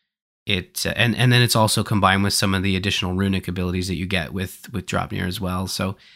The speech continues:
it, it really changes things up, and, and I, and I felt like when they introduced it, like, this is quite late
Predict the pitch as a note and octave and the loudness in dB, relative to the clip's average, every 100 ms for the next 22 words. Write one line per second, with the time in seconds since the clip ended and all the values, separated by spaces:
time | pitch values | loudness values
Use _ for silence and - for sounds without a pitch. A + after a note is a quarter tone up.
0 | - - D3+ D#3 - _ - C#3 B2+ E3+ | -20 -4 -2 -2 -6 _ -2 0 4 6
1 | D#3 - C3 A#2+ A2 A2+ A2 A2+ A2+ A2 | 8 6 6 4 2 0 2 2 0 0
2 | A2+ B2 B2 - G#2+ B2 F#3 B2 G2+ G2+ | 2 2 2 0 2 2 2 2 2 0
3 | G2+ G2 G2 F#2+ G2 C3 - F#2+ F#2+ F#3 | 0 0 -2 -2 -4 -2 -4 -6 -4 -2
4 | B2 - G#2 F2+ G2 G#2 - | -2 0 0 2 0 0 -2